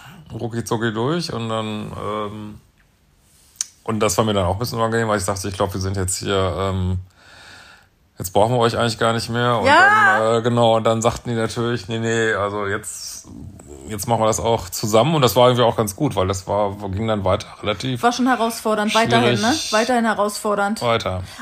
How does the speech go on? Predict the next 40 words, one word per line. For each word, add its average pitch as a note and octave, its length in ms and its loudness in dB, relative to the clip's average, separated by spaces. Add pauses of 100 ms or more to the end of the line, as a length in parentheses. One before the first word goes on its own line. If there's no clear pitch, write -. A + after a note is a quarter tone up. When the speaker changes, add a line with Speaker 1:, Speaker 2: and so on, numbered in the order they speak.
Speaker 2:
Aber A#3+ 140 4
Speaker 1:
ja. A3+ 60 2
Speaker 2:
ich G#3 60 -2
bin B3+ 120 2
mir B3 80 2
trotzdem A#3 340 -2
sicher, A#3+ 520 -2
äh, G#3 180 -2
wir G#3+ 100 -2
hätten G#3+ 240 -6
das G3+ 200 -6
auch G3 160 -4
theoretisch G#3 580 -2
dann F#3+ 180 -4
alleine F#3+ 400 0
geschafft. A#3+ 300 2
Speaker 1:
Ja, A3+ 100 8
Speaker 2:
Es G#3+ 80 8
Speaker 1:
ja. G3+ 60 6
Speaker 2:
wär A3 160 4
herausfordernd, A#3 720 2
Speaker 1:
Ja, G3+ 60 -2
ja. G3 60 -2
Speaker 2:
aber F#3+ 80 -2
wir G3 80 -2
hätten's G#3+ 320 -4
Speaker 1:
Mhm. - 40 -8
Speaker 2:
geschafft. G3+ 560 -4 (140)
Speaker 1:
Ja. G2+ 160 -10 (200)
Speaker 2:
Aber A3 200 2
das A#3 200 -2
war A#3 100 2
dann A#3 240 0 (640)
für A3 180 -8
Christian B3+ 380 -6
und A3 140 -6
mich A3 240 -8
auch - 140 -6
so G#3 100 -10
das G#3 180 -10